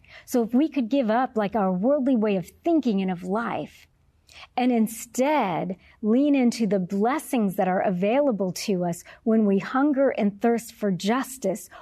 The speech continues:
or for righteousness, that then and only then will we be satisfied. God's plan for us as believers, Christians do suffer. But along with that,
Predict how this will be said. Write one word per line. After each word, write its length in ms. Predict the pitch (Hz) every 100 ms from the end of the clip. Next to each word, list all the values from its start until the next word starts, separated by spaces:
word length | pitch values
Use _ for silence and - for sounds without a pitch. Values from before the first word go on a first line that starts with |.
| -
or 100 | 214
for 160 | 208
righteousness, 680 | 190 208 240 240 226 214 185
that 160 | - -
then 680 | 196 180 208 233 202 185 190 190 - _ -
and 160 | 240 262 -
only 360 | 320 415 262
then 460 | 196 180 170 160 170 - _
will 180 | 202 196
we 180 | 202 190
be 180 | 202
satisfied. 840 | 196 - 262 254 - 151 - - - _ _ _ - - -
God's 380 | 220 226 202 -
plan 340 | - 294 339 392
for 220 | - 226
us 320 | 190 170 175 -
as 140 | 208 180
believers, 720 | 190 208 311 381 185 170 - _ _ _ _ _ _ _ _
Christians 600 | - 277 285 415 403 349
do 180 | 285 277
suffer. 600 | - 240 - - - - _ _ _ _ _ _ _ _ _ _ _ _ _ _ _ _ _
But 180 | - 285 240
along 560 | 220 220 254 320 285
with 280 | 277 277 -
that, 500 | 160 208 262 - -